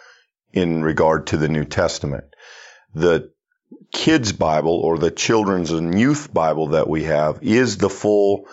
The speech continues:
chapter, verse, everything will match, but it is, uh,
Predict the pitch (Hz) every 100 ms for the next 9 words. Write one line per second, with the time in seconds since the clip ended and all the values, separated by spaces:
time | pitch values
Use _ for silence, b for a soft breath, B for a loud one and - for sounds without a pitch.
0 | B B - 98 95 - 98 87 90 90
1 | 87 - - 107 101 101 98 - 92 90
2 | 87 85 80 78 - - 92 90 85 69
3 | 101 98 92 - B B B _ -